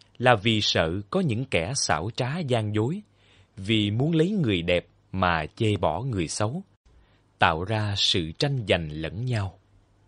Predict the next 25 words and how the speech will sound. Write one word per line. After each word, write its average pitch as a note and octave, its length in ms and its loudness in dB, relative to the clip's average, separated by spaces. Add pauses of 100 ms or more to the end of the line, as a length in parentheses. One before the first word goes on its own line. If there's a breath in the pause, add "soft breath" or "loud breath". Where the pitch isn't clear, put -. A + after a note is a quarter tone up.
(400)
Hỏi, F#2+ 400 -4 (520 soft breath)
vì A2 180 2
sao D3 400 0
phải A2+ 180 2
thiết - 300 -2
lập A2 180 4
nhiều G2+ 360 0
lễ F#2 200 0
nghi D#3 340 0 (260)
như A#2 300 0
vấn C#3 380 -2
danh, C#3+ 220 0 (340 soft breath)
nạp F#2+ 480 -2
cát, F#3+ 200 -4 (480)
thỉnh A2+ 320 -2
kỳ? A2 220 0 (1000)
Đáp, A2+ 240 0 (720 soft breath)
vì G#2+ 240 2
sợ F#2+ 440 2
đời G2+ 200 0
sau D3+ 360 -2 (220)
có C3+ 300 0
những A#2 200 -4
kẻ F#2+ 260 0
buông D#3 340 -2